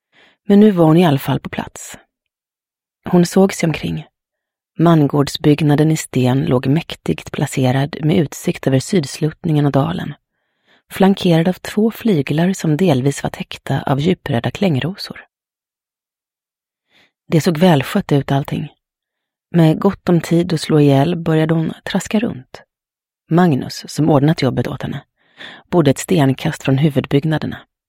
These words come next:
Den villan var inte lika gammal som själva herrgården. Där fanns en pool i trädgården och några pojkar i yngre tonåren hoppade och dök i den. På andra sidan av en stor gårdsplan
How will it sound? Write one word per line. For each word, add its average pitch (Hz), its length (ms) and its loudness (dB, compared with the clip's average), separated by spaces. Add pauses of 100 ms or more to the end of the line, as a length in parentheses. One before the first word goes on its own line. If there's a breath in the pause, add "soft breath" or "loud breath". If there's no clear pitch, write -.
(800)
Den 156 220 4
villan 139 340 4
var 151 80 4
inte 143 180 2
lika 147 220 0
gammal 143 420 2
som 147 160 -4
själva 131 260 -2
herrgården. 147 600 -4 (1000)
Där 156 180 4
fanns 156 240 0
en 156 120 2
pool 214 320 -2
i 202 40 0
trädgården 139 680 -2
och - 340 -4
några 151 140 4
pojkar 175 540 0
i 180 80 0
yngre 139 240 2
tonåren 175 600 2
hoppade 170 520 -2
och 165 80 0
dök 147 340 -2
i 117 40 -6
den. - 220 -12 (1120)
På - 100 -4
andra 220 300 4
sidan 139 440 -2
av 147 100 0
en 143 80 2
stor 127 280 -2
gårdsplan 151 720 -6